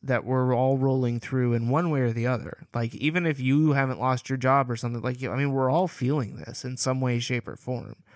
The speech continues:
And what we don't have right now is somebody that I think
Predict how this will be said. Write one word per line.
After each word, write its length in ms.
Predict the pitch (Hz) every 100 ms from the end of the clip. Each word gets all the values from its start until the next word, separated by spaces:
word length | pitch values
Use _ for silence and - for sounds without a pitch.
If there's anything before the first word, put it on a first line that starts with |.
| - - _ _ _ _
And 800 | - 120 120 120 120 117 120 127 - _ _ _ _ _
what 180 | 139 127
we 120 | 131
don't 400 | 123 127 147 -
have 680 | 123 127 120 117 117 117 - _ _ _ _
right 280 | 117 113 110
now 460 | 117 104 98 127 -
is 220 | 135 131
somebody 380 | 139 147 156 147
that 180 | 131 123
I 140 | 123
think 440 | 123 131 123 123